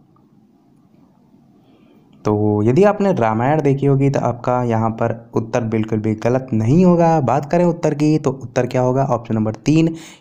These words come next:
यानी कि राम। अगला प्रश्न देखते हैं थर्टी सिक्स की दोहा कोश के रचयिता जो है वो कौन है? चार ऑप्शन है आपके, लुइपा, जोइंदू, सरहपा या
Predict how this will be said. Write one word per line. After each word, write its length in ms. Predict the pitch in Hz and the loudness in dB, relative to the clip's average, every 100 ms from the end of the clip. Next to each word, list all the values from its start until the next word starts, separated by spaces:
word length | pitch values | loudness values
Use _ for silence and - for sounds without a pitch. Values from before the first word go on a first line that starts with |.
| - | -4
यानी 160 | 113 104 | -2 0
कि 180 | - 180 - - - | 0 -2 -2 -14 -4
राम। 580 | 110 107 107 101 98 101 107 _ - - - - - - - | -2 0 0 -2 -6 -10 -14 _ -20 -20 -20 -20 -20 -20 -8
अगला 180 | - 117 | -4 -2
प्रश्न 240 | 117 117 120 | -2 0 0
देखते 240 | 120 123 | 0 0
हैं 100 | 131 | 0
थर्टी 240 | 131 127 139 | 0 0 0
सिक्स 260 | 156 160 | -2 -2
की 200 | 160 170 156 | -2 0 2
दोहा 680 | 113 117 127 131 131 175 180 180 | 0 2 2 2 2 0 -2 -2
कोश 320 | 120 120 123 - | 0 0 -2 -2
के 220 | 135 135 | 0 2
रचयिता 680 | 123 113 117 123 123 123 175 | 2 0 0 0 0 0 0
जो 160 | 180 113 | 0 -2
है 140 | 107 | -2
वो 160 | 101 143 139 | -2 -4 -2
कौन 260 | 131 127 110 | -2 0 0
है? 220 | 101 98 107 | -2 -4 -8
चार 260 | - 110 127 | -4 0 0
ऑप्शन 340 | 139 - 151 | -2 -2 0
है 60 | 151 | 0
आपके, 300 | 143 165 180 - - _ 113 | -2 -2 -4 -6 -20 _ 0
लुइपा, 720 | 110 113 110 110 131 160 180 - - _ | 2 2 2 0 -2 -4 -8 -16 -20 _
जोइंदू, 840 | 117 110 113 113 110 110 131 160 170 - - - | -8 0 2 2 2 2 2 2 -2 -12 -20 -10
सरहपा 840 | - 117 107 107 113 135 160 - _ | -4 -2 -2 -4 -2 -4 -4 -12 _
या 140 | 117 | -2